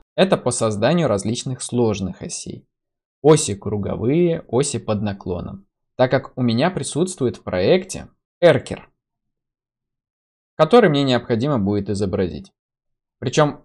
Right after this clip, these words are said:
эркер еще отдельно с выступающими элементами контура.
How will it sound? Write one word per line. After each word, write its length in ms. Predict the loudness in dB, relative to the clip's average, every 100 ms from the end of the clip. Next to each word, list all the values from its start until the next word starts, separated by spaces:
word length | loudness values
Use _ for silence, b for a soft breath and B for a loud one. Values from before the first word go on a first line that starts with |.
| _
эркер 560 | 6 6 6 -2 -2 _
еще 340 | -12 -4 2
отдельно 720 | 2 0 2 2 2 0 -6 -10
с 200 | -12 -6
выступающими 880 | -4 -4 -2 2 4 2 -2 -2
элементами 520 | 0 0 0 -2 -4 -4
контура. 640 | -2 -4 -4 -6 -8